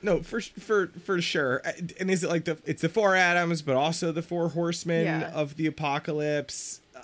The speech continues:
Speaker 2: So it's
Speaker 1: Uh,
Speaker 2: this
Speaker 1: it, it
Speaker 2: in-, I mean, the Ultraman stuff kind of flies over my <laughs> head, but, uh,
Speaker 1: No, no,
Speaker 2: yeah.
Speaker 1: no, same here.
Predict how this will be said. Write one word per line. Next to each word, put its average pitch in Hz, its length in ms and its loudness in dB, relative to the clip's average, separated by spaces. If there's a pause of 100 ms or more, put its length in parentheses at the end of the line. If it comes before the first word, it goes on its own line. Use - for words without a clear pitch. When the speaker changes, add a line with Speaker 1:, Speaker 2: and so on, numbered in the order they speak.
(100)
Speaker 2:
So 160 100 -10
it's 160 140 -8
Speaker 1:
Uh, - 20 -6
Speaker 2:
this 131 180 -2
Speaker 1:
it, - 80 -14
it 147 80 -6
Speaker 2:
in-, 170 160 -12 (640)
I 175 80 0
mean, 202 220 0
the 196 60 4
Ultraman 175 560 0
stuff - 260 -10
kind 151 160 -12
of - 60 -14
flies 139 300 -10
over - 220 -14
my 180 120 -12
<laughs> 415 400 -8
head, 311 80 6 (280)
but, 403 1120 0
uh, 143 460 0 (140)
Speaker 1:
No, 294 80 4
no, 339 60 2
Speaker 2:
yeah. 311 80 8
Speaker 1:
no, 165 40 4
same 254 300 4
here. 170 420 0